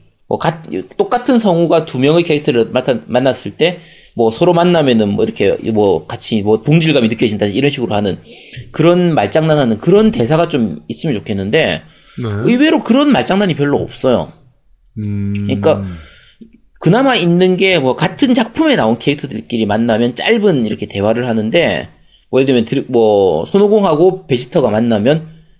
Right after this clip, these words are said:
Speaker 1: 이제 특수한 대화가 나타나거나 뭐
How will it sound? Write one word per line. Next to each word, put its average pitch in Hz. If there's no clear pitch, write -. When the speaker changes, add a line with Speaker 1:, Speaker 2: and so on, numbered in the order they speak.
Speaker 1:
이제 117
특수한 208
대화가 92
나타나거나 87
뭐 95